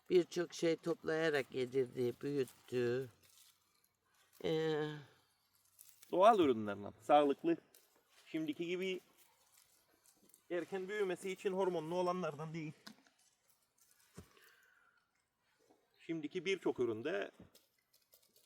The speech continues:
Speaker 2: erken büyüsün, dartarkan daha çok kilo tutsun diye ne yazık ki verilen hormon ilaçları var.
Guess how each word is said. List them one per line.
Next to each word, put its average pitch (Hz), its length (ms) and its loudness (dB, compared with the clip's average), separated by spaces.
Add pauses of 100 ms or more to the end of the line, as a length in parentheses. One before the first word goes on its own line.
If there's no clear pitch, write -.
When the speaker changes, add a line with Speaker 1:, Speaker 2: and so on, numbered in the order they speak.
(220)
Speaker 2:
erken 175 420 -2
büyüsün, 156 500 -2 (1600)
dartarkan 147 540 0
daha - 180 6
çok - 220 -6
kilo 113 220 -2
tutsun 131 440 -10
diye 120 300 -2 (1700)
ne 165 80 -4
yazık 160 300 2
ki 160 120 -2
verilen 160 420 0 (1500)
hormon 175 280 0
ilaçları 104 460 -4
var. 98 120 -10